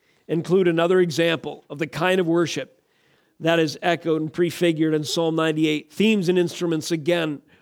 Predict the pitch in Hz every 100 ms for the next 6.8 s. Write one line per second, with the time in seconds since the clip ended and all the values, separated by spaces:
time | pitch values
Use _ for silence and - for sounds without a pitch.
0 | - 147 156 127 147 160 143 180 _ _
1 | _ _ _ _ - 151 151 143 135 131
2 | 120 - _ - 147 156 170 190 160 151
3 | 175 175 165 160 175 175 160 170 190 190
4 | _ _ - - 170 143 143 147 135 117
5 | _ - 131 131 113 _ _ 143 139 139
6 | - 151 143 - 160 - 156 135